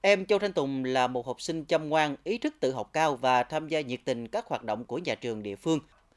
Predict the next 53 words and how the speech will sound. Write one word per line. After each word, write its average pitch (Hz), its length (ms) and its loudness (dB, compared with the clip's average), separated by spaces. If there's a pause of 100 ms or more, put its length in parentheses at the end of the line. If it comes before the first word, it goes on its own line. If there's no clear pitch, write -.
(340)
Liên 208 180 4
tiếp 285 260 -2
ba 180 120 6
năm 165 320 0
học 127 200 -2
lực 123 140 -2
giỏi, 120 300 2 (300)
trong 220 160 8
kỳ 151 100 -2
thi 175 220 4
tốt 254 200 2
nghiệp 135 220 0
trung 175 140 2
học 135 140 -2
phổ 139 140 0
thông 160 240 0
năm 151 100 2
hai 151 100 -6
nghìn 120 160 -4
không 135 240 -6
trăm 131 180 -2
hai 127 140 -6
mươi 127 120 -6
mốt, 214 200 2 (320)
em 185 260 2
Châu 190 120 2
Thanh 180 140 -4
Tùng 131 380 0
đạt 131 260 2
tổng 135 180 0
số 226 160 0
điểm 151 160 0
thi 165 240 2 (180)
là 143 320 4
năm 156 240 -2
mươi 160 100 0
lăm 156 160 2
phẩy 120 180 -4
chín 196 220 -6
mươi 190 80 0
lăm 143 140 2
điểm, 123 220 -2 (300)
văn 165 320 2
tám 190 360 2
phẩy 131 140 2
bảy 143 120 0
mươi 170 120 -4
lăm 139 140 2
điểm, 120 260 -4 (160)
toán 170 300 4 (280)
tám 190 280 0
điểm 131 200 -4
tư, 165 220 6